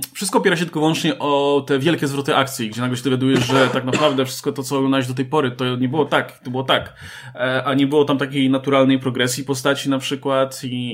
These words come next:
i wiecie, miałem wrażenie, że to nie zmierza do niczego poza zaskakiwaniem nas co chwilę jaką-, jakimiś nowymi rewelacjami. Potem był po-, pokaz, byłem na pokazie pierwszego odcinka drugiego sezonu, który robiło H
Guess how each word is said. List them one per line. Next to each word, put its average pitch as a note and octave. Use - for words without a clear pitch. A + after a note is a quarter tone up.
i A#2+
wiecie, G#2+
miałem D#3
wrażenie, E3
że D#3
to D#3+
nie D#3
zmierza D#3
do D3
niczego C#3+
poza C#3+
zaskakiwaniem C3+
nas C3
co C#3
chwilę B2+
jaką-, B2+
jakimiś B2+
nowymi C3+
rewelacjami. B2+
Potem A3
był F#3+
po-, F#3+
pokaz, F3+
byłem G3
na F#3
pokazie F3
pierwszego F#3
odcinka F3+
drugiego D#3+
sezonu, B2
który B2+
robiło B2+
H B2